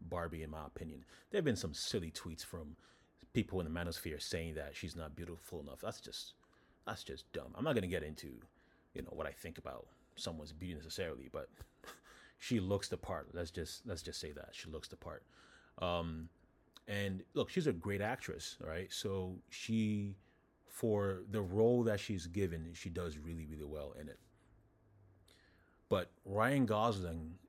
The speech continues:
is the, <laughs> is, he steals the show. He is really, really good in this movie. He is my favorite part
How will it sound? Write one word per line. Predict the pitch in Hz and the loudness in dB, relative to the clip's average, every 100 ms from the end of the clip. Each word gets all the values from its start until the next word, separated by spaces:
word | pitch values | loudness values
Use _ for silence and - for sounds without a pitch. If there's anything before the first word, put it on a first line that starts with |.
| - | -6
is | 95 87 78 - - - _ _ _ _ | -2 -2 -2 -4 -6 -12 _ _ _ _
the, | - 90 - | -6 -6 -4
<laughs> | - - - - - - - - - | -4 -4 -8 -10 -12 -16 -20 -20 0
is, | 113 104 95 - - - _ _ _ _ _ - | 4 4 4 0 -4 -10 _ _ _ _ _ -12
he | 110 110 | 0 4
steals | 127 - 107 98 | 4 6 6 6
the | 85 | 2
show. | 80 90 71 67 | -4 -4 -4 -2
He | 95 120 110 | 6 8 8
is | 92 85 | 6 0
really, | 85 95 92 78 | 0 0 0 -2
really | 78 80 76 78 | -4 -4 -4 -6
good | 80 | -6
in | 76 | -6
this | 73 73 | -8 -8
movie. | 78 80 55 - - - - _ | -8 -10 -12 -18 -20 -20 -20 _
He | 117 107 95 | 4 6 6
is | 87 80 - - _ - | 2 -2 -6 -12 _ -2
my | 95 | 0
favorite | 87 - 107 98 92 82 - _ _ _ _ - | 0 0 2 2 0 -2 -6 _ _ _ _ -8
part | - 90 78 | -2 0 -2